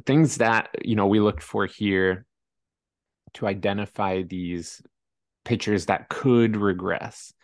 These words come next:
Pitchers with the most pulled balls into the shift against them by lefty batters, pitchers with the most pulled line drives into the shift against lefty batters,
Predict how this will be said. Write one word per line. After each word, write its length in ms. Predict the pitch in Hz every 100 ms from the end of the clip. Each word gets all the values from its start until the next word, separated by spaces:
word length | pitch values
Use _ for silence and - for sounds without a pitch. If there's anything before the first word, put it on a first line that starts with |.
| _ _ _ _ _ -
Pitchers 420 | 120 127 113 101
with 140 | 98
the 80 | 90
most 360 | 98 117 - -
pulled 320 | 135 127 110
balls 400 | 110 107 101 98
into 300 | 104 95 101
the 100 | 98
shift 480 | - 101 98 - -
against 360 | 95 92 90 -
them 140 | 98
by 140 | 92 92
lefty 380 | 92 90 101
batters, 560 | 87 82 85 90 82 - _ _ _
pitchers 320 | 110 92 98 92
with 140 | 92
the 40 |
most 300 | 95 87 -
pulled 260 | - 101 92
line 320 | 92 87 90
drives 540 | 90 101 101 95 92 95
into 240 | 85 -
the 80 | 82
shift 500 | - 90 85 _ -
against 340 | - 87 -
lefty 240 | 87 - 82
batters, 440 | 82 85 87 82